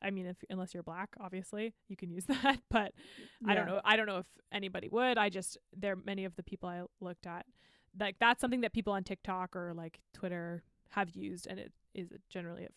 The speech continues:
Speaker 1: found offensive.
Speaker 2: Mm.
Speaker 1: Um, and then the other one is Ebonics, which also I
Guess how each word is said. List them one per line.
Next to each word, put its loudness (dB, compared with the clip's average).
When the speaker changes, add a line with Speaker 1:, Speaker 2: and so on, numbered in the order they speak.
Speaker 1:
found -8
offensive. -2
Speaker 2:
Mm. 2
Speaker 1:
Um, -2
and 0
then 0
the 2
other 0
one -2
is -6
Ebonics, -4
which -6
also -2
I 2